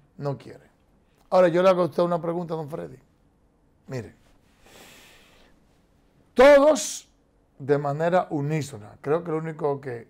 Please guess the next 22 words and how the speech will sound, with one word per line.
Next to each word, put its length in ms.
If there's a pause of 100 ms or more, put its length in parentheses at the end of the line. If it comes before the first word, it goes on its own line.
que 100
criticó 500
fue 540 (680)
Abel 180
Martínez. 440
Exceptuando 580
a 20
Abel 160
Martínez, 680 (800)
todos 520
de 120
manera 320
unísona 460
en 40
la 80
República 360
Dominicana 760 (360)
saludamos 880
la 80
declaración 460
del 120
presidente 720